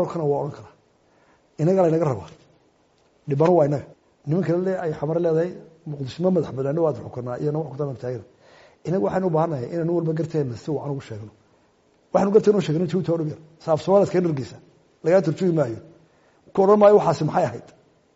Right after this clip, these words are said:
Intaba wuu ogyahay. Marka, dee meel uu inaga hor yimid ula dagaalamana, garan mayno. Anoon kula,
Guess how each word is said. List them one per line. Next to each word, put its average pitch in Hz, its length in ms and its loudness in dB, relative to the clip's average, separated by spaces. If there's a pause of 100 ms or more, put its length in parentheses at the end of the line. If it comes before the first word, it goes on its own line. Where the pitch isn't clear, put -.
(160)
Intaba 208 280 4
wuu 208 180 6
ogyahay. 160 240 2 (760)
Marka, 190 220 -2 (800)
dee 165 120 2
meel 180 260 4
uu 208 140 -2
inaga 156 220 2
hor 190 80 4
yimid 190 220 -2
ula 180 120 -4
dagaalamana, 143 440 -4 (640)
garan 131 240 -2
mayno. 104 240 -8 (1120)
Anoon 190 280 2
kula, 196 200 2